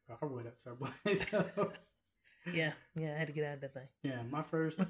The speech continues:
Speaker 2: <laughs>
Speaker 1: my first real job was, um, the movie theaters, which
Speaker 2: Yeah, you told
Speaker 1: yeah,
Speaker 2: me.
Speaker 1: I
Speaker 2: Good
Speaker 1: love
Speaker 2: stuff.
Speaker 1: and hate at the same time.
Speaker 2: Yeah.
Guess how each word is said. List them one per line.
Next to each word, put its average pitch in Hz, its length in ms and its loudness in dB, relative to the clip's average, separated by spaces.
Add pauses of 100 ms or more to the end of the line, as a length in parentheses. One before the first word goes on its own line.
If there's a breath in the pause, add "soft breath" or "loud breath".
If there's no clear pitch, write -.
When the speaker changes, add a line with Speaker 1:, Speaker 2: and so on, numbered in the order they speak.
Speaker 2:
<laughs> - 160 -6
Speaker 1:
my 170 80 10
first 170 300 6
real 147 340 4
job 113 480 -4
was, 117 340 -10 (160)
um, 113 360 -8 (200)
the 123 100 -8
movie 120 220 -4
theaters, 113 460 -8
which 117 160 -16 (640 loud breath)
Speaker 2:
Yeah, 143 80 0
you 143 100 -4
told 143 200 -4
Speaker 1:
yeah, 139 60 -6
Speaker 2:
me. 135 280 -10
Speaker 1:
I - 60 -4
Speaker 2:
Good 139 80 -4
Speaker 1:
love 139 80 -2 (180)
Speaker 2:
stuff. - 0 - (100)
Speaker 1:
and 123 80 -8
hate 120 200 -4
at 113 120 -8
the - 60 -16
same 120 240 -10
time. 120 320 -14
Speaker 2:
Yeah. 120 180 -10